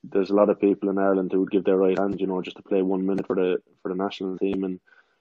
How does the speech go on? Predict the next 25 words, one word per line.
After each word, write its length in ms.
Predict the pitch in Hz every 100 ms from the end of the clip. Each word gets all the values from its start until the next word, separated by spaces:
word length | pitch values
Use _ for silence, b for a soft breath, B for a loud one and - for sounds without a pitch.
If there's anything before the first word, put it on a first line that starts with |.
| _ _
you 80 | -
know, 140 | 98
anytime 380 | 101 98 104 101
you're 100 | 95
kinda 220 | - 98 95
called 300 | 101 98 101
up 140 | -
to 60 | 98
the 100 | 101
Ireland 320 | 98 95 92
team, 240 | 98 98
it's, 340 | 95 - - - _ _ -
it's 140 | 139 -
kinda 220 | 95 95
a 40 | 87
proud 280 | 101 98
moment 380 | 95 101 101 92
to 60 | 92
see 120 | 101
your 120 | 98
name 240 | 98 98 95
in 60 |
the 80 | 90
squad, 360 | - 98 101 101
and, 180 | 95